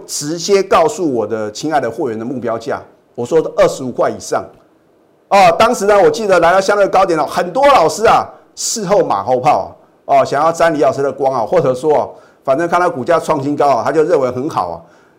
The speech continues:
只有李老师啊，我坚持啊诚信二字哦，我卖出就是卖出。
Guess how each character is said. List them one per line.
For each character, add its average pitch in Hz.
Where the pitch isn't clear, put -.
只 170
有 165
李 127
老 135
师 156
啊， 117
我 123
坚 175
持 127
啊 95
诚 117
信 143
二 135
字 117
哦， 202
我 165
卖 269
出 233
就 220
是 214
卖 214
出。 180